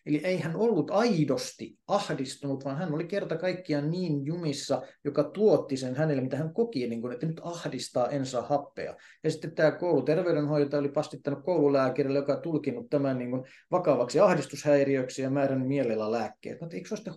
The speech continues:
hoidettu siinä vaiheessa? Ei. No eikö sua kukaan kattonut, mitä li-, ei. Kukaan ei koske, ei.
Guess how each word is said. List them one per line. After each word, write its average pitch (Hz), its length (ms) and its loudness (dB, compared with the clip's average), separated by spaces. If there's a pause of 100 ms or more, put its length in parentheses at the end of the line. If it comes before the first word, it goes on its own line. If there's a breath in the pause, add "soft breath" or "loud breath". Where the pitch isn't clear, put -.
hoidettu 240 380 -2
siinä 123 340 -4
vaiheessa? - 540 -8 (560)
Ei. 175 460 2 (600)
No 160 60 -4
eikö 214 180 -2
sua 220 180 -2
kukaan 226 480 -2
kattonut, 143 760 -2
mitä 175 360 -2
li-, 170 240 0
ei. 175 420 0 (760)
Kukaan 226 300 -2
ei 175 80 2
koske, 190 340 -2
ei. 180 360 4